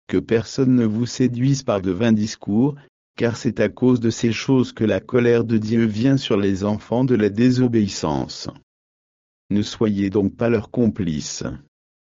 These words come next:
Car vous étiez autrefois ténèbres, mais maintenant vous êtes lumière.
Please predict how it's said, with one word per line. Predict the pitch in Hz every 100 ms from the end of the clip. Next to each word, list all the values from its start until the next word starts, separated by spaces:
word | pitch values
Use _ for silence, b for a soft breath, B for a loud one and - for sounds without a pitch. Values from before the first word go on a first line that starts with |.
| _ _ _ _ _
Car | 120 107
vous | 104 107
étiez | 127 127 156 127
autrefois | 127 - 113 107 - 113
ténèbres, | - 104 101 95 104 120 139 B _ _ -
mais | 90 110
maintenant | 117 123 - 117 107
vous | 98 107 95
êtes | 98 92
lumière. | 107 110 107 98 85 76 71 69